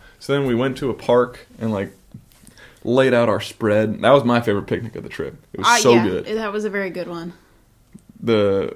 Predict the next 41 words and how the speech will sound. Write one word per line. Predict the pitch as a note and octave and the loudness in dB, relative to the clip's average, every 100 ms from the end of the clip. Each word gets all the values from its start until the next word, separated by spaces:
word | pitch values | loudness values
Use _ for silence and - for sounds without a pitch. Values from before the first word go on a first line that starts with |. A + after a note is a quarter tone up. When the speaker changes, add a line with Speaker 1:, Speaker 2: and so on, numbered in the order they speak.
| - - | -2 6
Speaker 1:
oh, | D3 | 8
we | B2 | 8
got, | B2 C3 | 2 -2
like, | B2+ | -4
little | A#2+ A#2 | -4 -6
tomatoes | - B2 G#2+ A2 A2+ | -6 -2 0 0 -2
full | A2+ | -4
of | G2 | -4
tuna. | C3 A2+ A2+ | -2 -2 -2
I | A2+ | -2
didn't | B2 | -4
really | G2+ F2+ | -2 -4
like | F#2+ | -4
those | F2+ E2+ | -4 -8
that | - B1 | -8 -10
much. | B1 - | -12 -8
Speaker 2:
No, | B3 A#3+ | -6 -4
I, | A#3+ B3 A#3+ | -6 -8 -12
I | |
wasn't | B3 A#3+ A3+ | -10 -8 -8
a | |
huge | G#3+ F#3+ | -8 -10
fan. | - E3+ E3+ F3+ - | -12 -12 -12 -12 -4
Speaker 1:
But | G2+ G#2 F#2+ - - - | 0 2 0 -4 -20 -6
the | - | -6
tomatoes | - A2 A2+ A#2 A#2+ A#2+ | -2 0 2 4 2 0
were | A#2 F#2+ | -2 -2
amazing. | G#2 G2+ F2 E2+ D2+ F2 | 0 0 -2 -6 -10 -12
The | - | -10
Speaker 2:
Yep. | G2 | -2
Speaker 1:
figs | B2 A#2 A2 - | 0 2 0 -4
were | G#2+ | -2
amazing. | G2 G2+ F#2 C#2+ D#2+ D2+ - _ _ _ - | -2 -4 -4 -6 -8 -12 -14 _ _ _ -14
Speaker 2:
Yep. | G3 F#3 - - | -10 -10 -10 -4
Speaker 1:
The | |
olive | G#2 G#2+ A2 | 0 0 0
paste, | B2 A2+ G#2+ - | 0 0 -2 -4
I | G2 | -4
really | F2+ F2+ E2+ | -4 -6 -4
liked | F#2 - | -6 -8
it. | - | -12